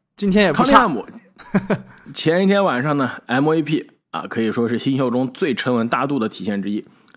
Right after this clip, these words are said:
Speaker 2: 另外一个呢，吉迪也是前一天晚上就被我们吹过了，这非常的全面。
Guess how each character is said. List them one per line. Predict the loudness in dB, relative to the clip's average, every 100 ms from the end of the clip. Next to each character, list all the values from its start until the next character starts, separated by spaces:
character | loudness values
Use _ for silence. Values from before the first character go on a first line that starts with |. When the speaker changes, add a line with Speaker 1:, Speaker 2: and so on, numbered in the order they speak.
| _
Speaker 2:
另 | -2 2
外 | 2 2
一 | 0
个 |
呢， | -2 -2 -8 -20 _ _
吉 | -4 -2
迪 | 0 0 -2 -4 -2
也 | 0 0
是 | -2 0 0 -2 -8 -18
前 | -4 -2 0
一 |
天 | 2 2
晚 | 0
上 | 0 0
就 | 0 -2 -8 _ _
被 | -2
我 | 0
们 |
吹 | 0 -2
过 | 0
了， | -2
这 | -4
非 | -4 -2 -2
常 | -2 -4
的 | -4
全 | -6 -10 -8 -6 -2
面。 | -2 -2